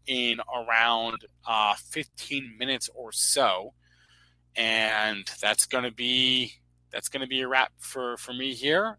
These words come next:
So again, youtube dot com slash Benzinga. And I think that's all the housekeeping items I have.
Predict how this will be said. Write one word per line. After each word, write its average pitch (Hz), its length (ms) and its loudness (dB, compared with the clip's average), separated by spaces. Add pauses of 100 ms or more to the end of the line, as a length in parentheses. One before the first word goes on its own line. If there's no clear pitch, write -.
So 123 760 2 (460)
again, 139 300 4
youtube 165 360 -2
dot 156 240 8
com 160 360 6
slash 160 440 2
Benzinga. 165 680 4 (1120)
And 147 600 4 (280)
I - 80 -10
think - 240 -12
that's - 180 -6
all 135 80 -2
the 110 60 -6
housekeeping - 560 -8
items 90 200 -16
I 87 80 -16
have. 90 380 -10